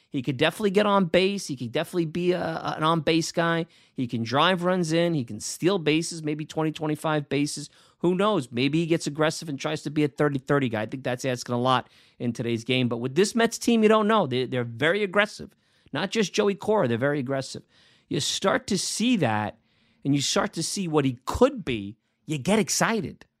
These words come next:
You really do. And a Lindor that's playing at an elite, here's a guy that was, uh, he got M V P votes four years in a row.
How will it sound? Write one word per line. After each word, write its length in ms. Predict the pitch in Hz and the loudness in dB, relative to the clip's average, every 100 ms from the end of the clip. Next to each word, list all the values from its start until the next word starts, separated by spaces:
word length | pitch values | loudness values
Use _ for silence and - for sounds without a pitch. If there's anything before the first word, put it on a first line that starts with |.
| _ _ _ _ _ _ _ | _ _ _ _ _ _ _
You 140 | 143 | 0
really 340 | 147 180 190 175 | 4 6 4 4
do. 400 | 135 185 101 - _ _ _ _ _ _ - | 6 6 4 -2 _ _ _ _ _ _ 0
And 640 | 151 147 143 143 139 131 - _ _ _ _ _ | 2 4 4 2 2 0 -4 _ _ _ _ _
a 40 | 143 | -2
Lindor 600 | 147 147 127 170 208 247 | 0 2 2 4 6 4
that's 200 | 208 - | 2 -4
playing 440 | - 185 185 175 | -6 -2 -2 0
at 80 | 143 | 0
an 120 | 127 | 0
elite, 560 | 123 117 131 190 190 - - | -2 0 2 0 -2 -8 -2
here's 200 | 170 226 | 0 0
a 40 | |
guy 320 | 208 214 208 | 0 0 2
that 200 | 185 175 | 0 -2
was, 600 | 151 147 139 135 131 - _ _ _ _ _ | 0 0 2 0 -4 -10 _ _ _ _ _
uh, 320 | 117 120 113 - | -6 -4 -4 -8
he 140 | - 160 | -8 -4
got 160 | 220 - | -2 0
M 160 | 160 175 | 2 2
V 140 | 196 | 0
P 220 | 165 202 | -2 -2
votes 320 | 160 190 135 | -2 -2 -2
four 380 | - - - 196 | -6 -10 -2 -2
years 320 | 214 208 208 | 0 0 0
in 80 | 202 | 0
a 60 | 202 | 0
row. 320 | 202 151 90 | 2 0 -2